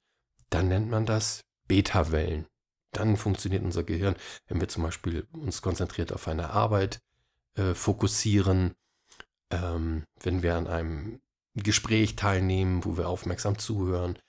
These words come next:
wenn wir etwas lernen, dann sind wir im Beta-Bereich. Wenn wir etwas entspannter sind,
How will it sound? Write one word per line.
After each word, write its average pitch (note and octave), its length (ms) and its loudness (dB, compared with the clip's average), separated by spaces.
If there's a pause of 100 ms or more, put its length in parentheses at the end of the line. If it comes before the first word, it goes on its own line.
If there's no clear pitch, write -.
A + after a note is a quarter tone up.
(340)
wenn E2+ 180 -2
wir E2+ 60 0
etwas E2+ 300 -2
lernen, E2 540 2
dann A2 160 2
sind C3+ 200 -2
wir - 80 -2
im A2 100 -2
Beta-Bereich. D#2+ 600 -6 (920)
Wenn C#3+ 140 0
wir C3 80 4
etwas A#2+ 240 -4
entspannter D3+ 520 2
sind, C3+ 280 4